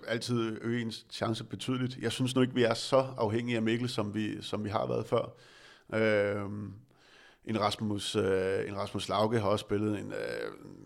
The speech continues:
fantomsæson i, i, i Flensborg, og s-, kan også rigtig meget selv. Øhm, så, øh, altid glædeligt med en Mikkel i topform, også en, øh, dejlig spiller at se på, men, men, øh, men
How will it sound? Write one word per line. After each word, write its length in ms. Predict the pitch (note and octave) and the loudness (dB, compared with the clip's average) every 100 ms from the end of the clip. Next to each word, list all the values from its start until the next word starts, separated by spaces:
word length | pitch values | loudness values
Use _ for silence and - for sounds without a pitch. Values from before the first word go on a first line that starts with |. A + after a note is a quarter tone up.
| - _ _ | -20 _ _
fantomsæson 1120 | - - G2 G#2 - B2 A2 A2 G#2+ G2+ G2 - | -20 -10 -8 -4 -2 -2 -4 -4 -4 -4 -6 -8
i, 360 | G#2 G2+ - G#2+ | -8 -8 -12 -10
i, 260 | G#2 G2+ A2 | -8 -8 -10
i 100 | G#2 | -6
Flensborg, 580 | G#2 A2 A2+ G#2 G2+ | -4 -4 -2 -4 -4
og 120 | - G#2 | -6 -6
s-, 140 | - F#2 | -6 -6
kan 180 | - A2 | -2 0
også 200 | G#2+ - | 0 -2
rigtig 260 | A2 A2 A2 | -6 -4 -2
meget 200 | G#2+ G#2+ | 0 0
selv. 260 | - A2+ - - - - - - - | 0 -2 -4 -16 -20 -20 -20 -14 -2
Øhm, 760 | A2 G2+ G2 F#2+ G#2+ G#2+ A#2+ - - _ - - - _ | 0 2 0 -4 -6 -8 -12 -16 -20 _ -20 -20 -20 _
så, 440 | - G#2+ G2 F#2+ | 0 2 4 2
øh, 220 | F#2 - - - _ - - | 0 -2 -10 -14 _ -8 -2
altid 260 | C3 C3 | 0 4
glædeligt 300 | C3 C3 C3+ | 8 8 8
med 100 | A#2+ | 4
en 80 | A2 | 4
Mikkel 240 | A2+ B2+ | 4 4
i 40 | B2 | 2
topform, 440 | B2+ C3 B2+ A#2 | 6 4 4 -2
også 300 | A#2 A2+ - - | -2 -4 -8 -12
en, 280 | - A2 A2 | -4 -2 -2
øh, 240 | G#2 G#2+ A2 | -2 -2 -2
dejlig 240 | G2+ A#2 | 0 0
spiller 240 | B2 B2 A#2+ | 0 2 2
at 60 | |
se 160 | A#2 C#3 | 2 -2
på, 280 | B2+ B2+ B2 - | 0 -4 -4 -2
men, 380 | C3 A#2 A2+ G2+ | 2 4 2 -4
men, 260 | A2 G#2 | -4 -4
øh, 540 | F#2+ A2 A#2 A2+ A2+ G#2+ G2+ | -6 -8 -8 -8 -8 -8 -8
men 400 | A2+ A2+ A2 F#2+ | -6 -4 -6 -10